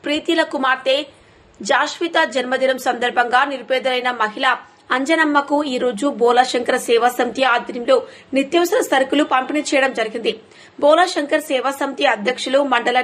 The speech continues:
నాగేంద్ర మాట్లాడుతూ, రైల్వే కోడూరు మండలంలో ఎవరు ఏ సమస్యలు తెలిపినా మా దృష్టికి తీసుకువచ్చిన తక్షణమే ఆ సమస్యను పరిష్కరించే విధంగా చూస్తామని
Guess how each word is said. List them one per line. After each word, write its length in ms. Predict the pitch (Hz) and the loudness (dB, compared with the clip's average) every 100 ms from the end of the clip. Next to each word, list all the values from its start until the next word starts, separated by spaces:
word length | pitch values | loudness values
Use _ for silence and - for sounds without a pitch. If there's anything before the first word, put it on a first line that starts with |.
| 226 | 2
నాగేంద్ర 440 | 220 247 247 254 226 | 0 -2 -2 -2 0
మాట్లాడుతూ, 380 | 220 254 247 277 254 - - - | -2 -2 -2 -4 -4 -14 -20 -2
రైల్వే 300 | 294 311 359 359 | 0 0 -2 0
కోడూరు 260 | 302 294 277 | 0 0 -2
మండలంలో 440 | 220 240 262 254 285 | -2 0 0 0 -2
ఎవరు 380 | 226 226 254 254 | -2 -2 -2 -2
ఏ 180 | 233 254 | -2 -2
సమస్యలు 580 | 269 254 254 - 262 262 | -2 -4 -2 -2 -2 -2
తెలిపినా 320 | 208 202 277 - - - 269 | -4 -2 0 0 -2 -10 0
మా 120 | 277 | 2
దృష్టికి 400 | 277 269 330 320 294 | 2 -4 -4 -4 -4
తీసుకువచ్చిన 520 | 269 - 277 269 269 262 | -8 -2 -2 0 -2 0
తక్షణమే 420 | 214 - 262 262 262 - - - | -2 -2 0 2 0 -4 -18 -2
ఆ 80 | 302 302 | -2 0
సమస్యను 380 | 294 330 381 339 | -2 -2 -2 0
పరిష్కరించే 600 | 311 285 - 294 285 285 | 0 0 -2 -6 -2 -2
విధంగా 400 | 277 277 269 262 262 | 0 -2 0 -2 -2
చూస్తామని 500 | 240 - 254 262 285 | -12 -4 0 2 0